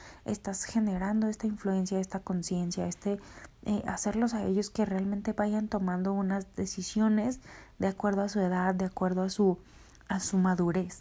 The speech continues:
¿no? Y de alguna forma me di cuenta que si estaba teniendo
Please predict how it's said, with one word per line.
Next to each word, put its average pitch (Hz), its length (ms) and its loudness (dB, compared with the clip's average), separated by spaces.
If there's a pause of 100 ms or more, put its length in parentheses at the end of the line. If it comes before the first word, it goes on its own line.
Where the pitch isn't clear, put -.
(160)
¿no? 226 140 -4 (640)
Y 214 60 2
de 220 60 6
alguna 220 360 4
forma 233 500 4 (1000)
me 202 140 6
di 196 120 2
cuenta 185 460 4
que - 140 -8
si 185 140 -2
estaba 190 400 2
teniendo 180 680 2